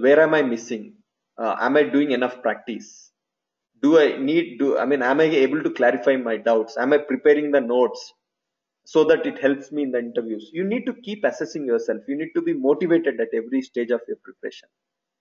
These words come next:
Uh, you should not be discouraged, demotivated, because there are many students who come even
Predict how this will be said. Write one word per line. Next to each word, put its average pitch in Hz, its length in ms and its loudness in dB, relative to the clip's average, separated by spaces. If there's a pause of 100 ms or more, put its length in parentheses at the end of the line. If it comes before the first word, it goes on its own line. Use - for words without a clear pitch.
(440)
Uh, 117 520 4
you 185 240 -4
should 170 260 -4
not 185 400 0
be 196 320 -8
discouraged, 143 580 0 (260)
demotivated, 135 720 0 (880)
because 240 420 2
there 214 140 4
are 233 80 6
many 208 340 -4
students 202 440 -4
who 180 180 -8
come 214 380 -4 (140)
even 220 380 -2